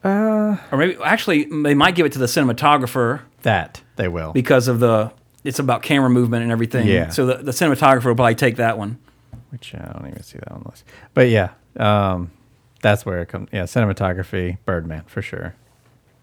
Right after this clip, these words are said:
Speaker 2: Still,
Speaker 1: Yeah.
Speaker 2: that is one of the most phenomenal pieces of film.
Speaker 1: But we will have our picks, I'm sure, in the coming weeks.
Speaker 2: Yeah, it comes out. At, they don't come out till March, so, or the Oscars aren't until March, so we'll hit it.
Speaker 1: Uh,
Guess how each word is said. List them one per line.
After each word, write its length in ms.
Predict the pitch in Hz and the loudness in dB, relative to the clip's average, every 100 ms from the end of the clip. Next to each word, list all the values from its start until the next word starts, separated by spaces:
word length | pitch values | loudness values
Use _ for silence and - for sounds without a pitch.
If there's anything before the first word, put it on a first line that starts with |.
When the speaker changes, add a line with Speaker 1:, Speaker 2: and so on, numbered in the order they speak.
| _ _ _ - - _ | _ _ _ -20 -20 _
Speaker 2:
Still, 280 | - - 113 | -12 -6 -4
Speaker 1:
Yeah. 160 | 90 87 | -4 -4
Speaker 2:
that 160 | 120 117 | -2 -2
is 180 | 110 - - _ | -4 -8 -18 _
one 100 | 120 | -6
of 40 | |
the 40 | 113 | -4
most 120 | 113 | -4
phenomenal 360 | 131 120 117 113 | -2 0 0 -2
pieces 320 | 131 120 113 | -4 -6 -8
of 100 | 113 | -8
film. 180 | - 151 | -2 2
Speaker 1:
But 60 | 185 | 6
we 120 | 180 | 6
will 200 | 180 147 | 8 6
have 280 | 143 139 127 | 6 4 2
our 320 | 123 113 104 | 0 2 0
picks, 420 | - 120 98 - | -2 -6 -6 -6
I'm 160 | 95 92 | -8 -8
sure, 400 | - 101 90 92 | -6 -4 -2 -4
in 200 | 98 95 | -6 -8
the 120 | 90 | -8
coming 360 | - 101 87 85 | -8 -8 -8 -10
weeks. 160 | 90 | -6
Speaker 2:
Yeah, 120 | 117 | -2
it 100 | 104 | -2
comes 240 | 107 127 123 | -2 -2 0
out. 120 | 120 | -2
At, 240 | 113 - - | -4 -10 -6
they 80 | |
don't 120 | 143 113 | -4 -2
come 120 | 131 | -2
out 120 | 117 | 0
till 100 | 117 | 2
March, 340 | 113 113 113 | 4 4 2
so, 200 | - 120 | 0 0
or 80 | 113 | 2
the 80 | 123 | 2
Oscars 280 | 139 147 131 | 2 2 0
aren't 200 | 120 117 | 0 0
until 60 | 113 | -2
March, 200 | 110 104 | -4 -4
so 80 | 131 | -2
we'll 80 | 113 | 0
hit 100 | 120 | 0
it. 140 | 113 | -2
Speaker 1:
Uh, 60 | - | -6